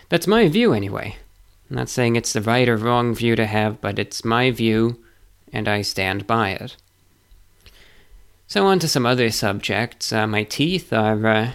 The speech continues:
in better shape. January was a month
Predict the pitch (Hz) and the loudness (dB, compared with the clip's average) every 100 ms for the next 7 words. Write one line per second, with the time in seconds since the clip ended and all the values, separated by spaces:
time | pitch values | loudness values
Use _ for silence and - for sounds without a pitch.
0 | - 135 120 120 113 101 - 110 110 - | -8 -6 0 2 2 0 0 0 0 -6
1 | - _ _ _ _ _ _ _ _ - | -20 _ _ _ _ _ _ _ _ -4
2 | 127 165 190 190 220 180 156 170 190 131 | -2 0 0 0 0 0 0 0 0 0
3 | 123 - | -4 -10